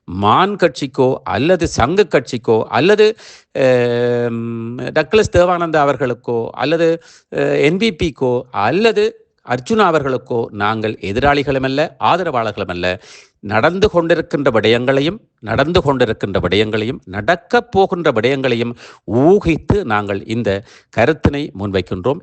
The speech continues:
இந்த கருத்து உங்களுக்கு பிடித்திருந்தால் சரி என்பதை சரியாகவும், தவறு என்பதை தவறாகவும், சுத்த தமிழிலே, சுத்த தமிழ் என்றால் நாகரீகமான தமிழிலே, கொச்சை தமிழிலே எழுதினாலும் பரவாயில்லை.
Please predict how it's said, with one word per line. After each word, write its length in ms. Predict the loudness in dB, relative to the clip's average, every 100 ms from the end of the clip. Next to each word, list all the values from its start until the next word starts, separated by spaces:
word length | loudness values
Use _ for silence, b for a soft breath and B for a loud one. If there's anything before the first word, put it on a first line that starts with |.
| _
இந்த 320 | -6 0 0
கருத்து 640 | -2 0 2 0 0 -4
உங்களுக்கு 420 | 0 0 0 -2 -4
பிடித்திருந்தால் 760 | -4 -2 -2 -2 0 0 0 B B -8
சரி 400 | 0 0 0 -2
என்பதை 380 | 0 2 0 -2 -2
சரியாகவும், 600 | 0 2 0 -2 -8 -10 -2
தவறு 400 | 2 2 2 0
என்பதை 380 | -2 -2 -2 0 0
தவறாகவும், 560 | 2 0 0 -4 -6 -14 b b b _
சுத்த 520 | -14 -6 -6 -4 -4
தமிழிலே, 500 | -2 -2 -2 -2 -4
சுத்த 320 | -4 -6 -2 0
தமிழ் 280 | 0 -2
என்றால் 360 | -4 -4 -6 -6
நாகரீகமான 1000 | -6 0 0 0 0 0 0 0 0 0
தமிழிலே, 360 | -2 -2 -6 -2
கொச்சை 300 | -4 -2 -4
தமிழிலே 340 | -2 -2 -2 -2
எழுதினாலும் 440 | -2 0 -2 -2
பரவாயில்லை. 520 | -4 -2 -4 -2 -4